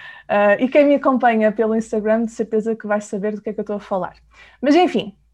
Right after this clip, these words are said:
a nossa convidada de hoje, que eu agradeço imenso a presença, é a Filipa, a Filipa Maia, que é uma coach de negócios digitais, hum, com uma espécie de slogan que eu adoro, que eu vou passar a citar, que é:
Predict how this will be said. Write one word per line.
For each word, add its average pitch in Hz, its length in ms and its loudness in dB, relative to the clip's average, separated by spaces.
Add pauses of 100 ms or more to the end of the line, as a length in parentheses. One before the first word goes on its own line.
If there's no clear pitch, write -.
(340)
a 349 120 6
nossa 370 280 4
convidada 233 640 4
de 214 160 0
hoje, 202 420 -2 (640)
que 247 140 0
eu 240 180 6
agradeço 240 460 0
imenso 208 680 -4
a 202 140 4
presença, 196 800 -4
é 240 100 0
a 240 60 -2
Filipa, 277 520 -2 (160)
a 214 80 -10
Filipa 208 360 -2
Maia, 247 440 0 (320)
que - 80 -2
é 220 80 8
uma 226 160 4
coach 254 480 4
de 214 80 2
negócios 190 920 -2
digitais, 196 840 -6 (760)
hum, 208 240 0
com 294 120 2
uma 285 100 2
espécie 233 580 -2
de 190 120 -4
slogan 208 680 0
que 214 220 -6
eu 220 160 2
adoro, 202 640 0 (400)
que - 80 -6
eu 202 60 0
vou 196 100 -4
passar 202 340 -4
a 196 40 -2
citar, 202 540 -4
que 226 140 -4
é: 190 200 2